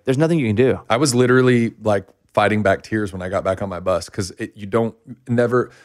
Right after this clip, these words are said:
Speaker 2: like, I've never once taken for granted, or it's never been lost on me that people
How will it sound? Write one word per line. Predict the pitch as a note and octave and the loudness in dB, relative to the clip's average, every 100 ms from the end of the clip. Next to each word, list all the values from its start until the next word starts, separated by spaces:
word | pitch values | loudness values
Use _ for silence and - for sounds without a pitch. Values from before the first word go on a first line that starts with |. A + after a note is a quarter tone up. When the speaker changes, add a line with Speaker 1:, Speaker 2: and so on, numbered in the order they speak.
| _ | _
Speaker 2:
like, | A2+ G#2+ - | -2 -2 -2
I've | G#2 G#2+ | 0 0
never | A2 A#2 B2 | 2 2 2
once | A#2 A2+ - | 2 -2 -4
taken | A2+ G#2+ A2 | -6 -6 -4
for | G#2+ | -6
granted, | G2+ G#2 G2+ G2+ G2 | -4 -8 -6 -8 -6
or | G#2+ G#2 | -2 -2
it's | G2 | -2
never | G#2+ G#2 | -4 -2
been | G#2+ | -4
lost | G2 F#2 F#2 - | -2 -2 -4 -2
on | G2 F#2 | -4 -4
me | F#2 F#2 F2+ _ _ _ _ - | -12 -16 -20 _ _ _ _ -4
that | G#2 | -4
people | - A2 G#2 G2+ G2 | -2 -6 -4 -4 -6